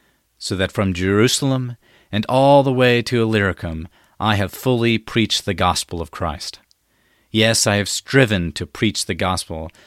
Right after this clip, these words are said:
not where Christ was named, unless I should build on another man's foundation. But, as it is written,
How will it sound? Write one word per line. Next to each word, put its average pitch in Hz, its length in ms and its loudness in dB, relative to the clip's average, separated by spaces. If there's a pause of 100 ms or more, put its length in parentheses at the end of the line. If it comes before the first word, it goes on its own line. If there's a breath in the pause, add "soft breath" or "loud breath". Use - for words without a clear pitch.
(320 soft breath)
not 131 180 0
where 147 140 0
Christ 135 400 -2
was 120 140 -2
named, 95 460 -4 (540 soft breath)
unless 117 340 0
I 123 60 2
should 104 240 0
build 120 300 2
on 113 100 2
another 123 340 4
man's 80 320 -4
foundation. 80 720 -8 (800)
But, 107 280 -2
as 110 200 -4
it 113 100 2
is 101 180 -2
written, 90 380 -2